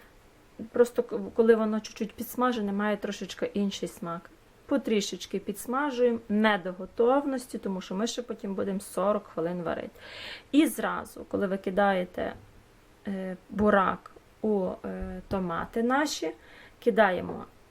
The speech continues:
сіль, цукор і лиємо оцет.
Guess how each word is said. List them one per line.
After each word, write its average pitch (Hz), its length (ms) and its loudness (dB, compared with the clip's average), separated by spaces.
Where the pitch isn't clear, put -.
сіль, 254 760 -6
цукор 226 560 0
і 269 240 0
лиємо 196 520 0
оцет. - 520 -8